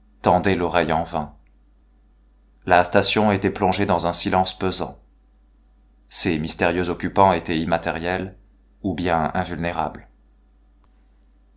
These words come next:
Le brigadier était engagé dans son étrange combat à l'autre extrémité du quai. On y voyait s'allumer et s'éteindre le pointillé brûlant des balles traçantes. Enivré par son combat contre des fantômes,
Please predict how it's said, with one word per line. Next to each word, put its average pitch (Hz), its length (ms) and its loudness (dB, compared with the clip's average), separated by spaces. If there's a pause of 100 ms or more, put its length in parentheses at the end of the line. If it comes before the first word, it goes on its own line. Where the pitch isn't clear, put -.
(140)
Le 95 240 4
brigadier 98 680 2
était 87 220 0
engagé 90 420 2
dans 80 160 0
son 87 200 -2
étrange 92 380 -2
combat 92 420 0
à 85 260 0
l'autre 98 280 -2
extrémité 90 500 -4
du 92 160 -8
quai. - 320 -8 (800)
On 85 180 0
y 85 80 -2
voyait 90 300 2
s'allumer 85 500 2
et 85 80 0
s'éteindre 95 560 0
le 80 120 -4
pointillé 92 460 -2
brûlant 87 420 -2
des 82 160 -2
balles 85 240 0
traçantes. - 720 -6 (1160)
Enivré 87 480 2
par 82 180 2
son 85 160 -2
combat 90 320 0
contre 87 300 -6
des 82 120 -4
fantômes, 85 560 -4